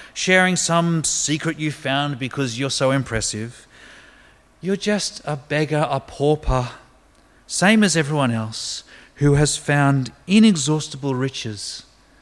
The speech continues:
in Jesus. And that is, that's good news.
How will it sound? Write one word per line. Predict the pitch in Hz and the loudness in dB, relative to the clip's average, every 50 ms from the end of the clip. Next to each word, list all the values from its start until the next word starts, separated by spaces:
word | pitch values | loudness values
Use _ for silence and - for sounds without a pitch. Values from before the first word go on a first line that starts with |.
| _ _ _ _ _ _ _ _ _ _ _ - | _ _ _ _ _ _ _ _ _ _ _ -8
in | 127 123 120 107 | -6 -6 -6 -6
Jesus. | - 104 98 95 87 95 95 92 - - - - - - - - - _ _ _ _ _ _ _ _ - | -8 -8 -10 -10 -10 -12 -14 -12 -10 -10 -8 -8 -10 -12 -14 -20 -20 _ _ _ _ _ _ _ _ -10
And | 110 107 107 107 113 | -8 -8 -8 -6 -4
that | 139 156 165 165 151 147 - - - - | -2 0 2 2 0 0 -4 -10 -12 -8
is, | 131 113 107 101 98 - - - - - _ _ _ _ - - - _ _ _ _ _ _ _ _ _ _ _ _ _ _ _ _ _ _ _ - | -6 -6 -6 -6 -6 -6 -8 -8 -10 -12 _ _ _ _ -20 -20 -20 _ _ _ _ _ _ _ _ _ _ _ _ _ _ _ _ _ _ _ -8
that's | 123 135 117 - - | -6 -6 -6 -6 -8
good | - - 123 117 101 | -6 -6 -4 -4 -4
news. | 101 95 82 78 - - - - | -6 -10 -14 -14 -14 -12 -12 -12